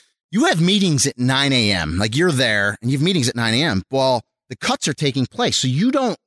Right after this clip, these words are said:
go to the meetings. You, so basically there's, like, like, twenty of us that needed to be,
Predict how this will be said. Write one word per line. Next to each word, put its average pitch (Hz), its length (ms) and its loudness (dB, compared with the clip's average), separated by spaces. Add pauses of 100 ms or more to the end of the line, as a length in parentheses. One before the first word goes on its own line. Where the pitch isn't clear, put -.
go 180 160 2
to 147 80 0
the 113 100 0
meetings. 104 580 -2
You, 208 180 0 (320)
so 175 100 -2
basically 208 320 2
there's, 160 220 0
like, 156 260 0 (340)
like, 143 160 -6
twenty 226 320 0
of 120 120 0
us 110 160 0
that 117 80 0
needed 117 240 0
to 101 60 -2
be, 90 140 -4